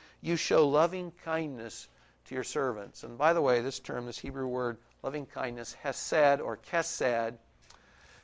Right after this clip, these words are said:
means loyal love. And it's the second most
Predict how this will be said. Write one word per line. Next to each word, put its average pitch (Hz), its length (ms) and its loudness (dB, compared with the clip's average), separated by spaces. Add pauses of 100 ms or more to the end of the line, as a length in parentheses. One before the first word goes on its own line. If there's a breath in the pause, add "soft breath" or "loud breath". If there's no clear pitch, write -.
means 147 360 0
loyal 185 800 6
love. 135 680 4 (920 soft breath)
And 151 180 2
it's - 220 0
the 151 180 -2
second 202 640 0
most 151 600 2